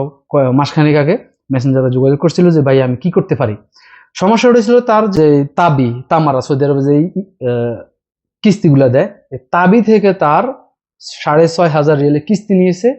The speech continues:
কিন্তু সে নিজে জানে না। হ্যাকার তার আইডি গুলো হ্যাক করে তার নামে কিস্তি উঠিয়ে নিয়েছে। আর এখানে যখন সে তার নামে যে কিস্তিগুলো উঠেছিল, তখন সে কিন্তু বাংলাদেশে, তার সিমের মধ্যে কোনো ভেরিফিকেশন আসে নাই,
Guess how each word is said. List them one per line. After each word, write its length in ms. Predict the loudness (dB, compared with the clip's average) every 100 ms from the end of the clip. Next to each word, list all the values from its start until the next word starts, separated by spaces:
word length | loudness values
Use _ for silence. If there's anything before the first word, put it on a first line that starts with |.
| -8 _ _ _ _ _
কিন্তু 240 | 0 0 0
সে 160 | 2
নিজে 260 | 2 4 2
জানে 220 | 0 -2
না। 80 | -4
হ্যাকার 300 | -4 -2 -4 -4 _ _ _ _ _ _
তার 200 | -2 -2 0
আইডি 280 | 0 2 2
গুলো 180 | 2
হ্যাক 180 | 0 -2 -4
করে 280 | 0 0 0 -6 _ -4
তার 140 | -2
নামে 180 | -2 -2
কিস্তি 300 | -4 -4 -2
উঠিয়ে 180 | 0 0
নিয়েছে। 460 | -2 -4 -10 -16 _ _ _ _ _ _ -6
আর 280 | -2 0 -2 -8 _
এখানে 460 | -2 2 2 2 0 0
যখন 320 | 0 2 0
সে 300 | 0 2 2 2
তার 140 | 0
নামে 280 | 2 2 2
যে 280 | 2 2 0
কিস্তিগুলো 500 | -4 -4 0 2 2
উঠেছিল, 580 | 2 2 2 0 -2
তখন 340 | -6 -4 -2 -2
সে 140 | -2
কিন্তু 200 | -4 -2
বাংলাদেশে, 640 | -2 -2 0 0 0 -4 -14 _ _ _ _ _ _ _ _
তার 220 | -2 -2 -4
সিমের 360 | -2 2 2
মধ্যে 200 | 2 2
কোনো 160 | 0 0
ভেরিফিকেশন 580 | 2 2 0 -2 -2 -2
আসে 200 | -2 -4
নাই, 220 | -4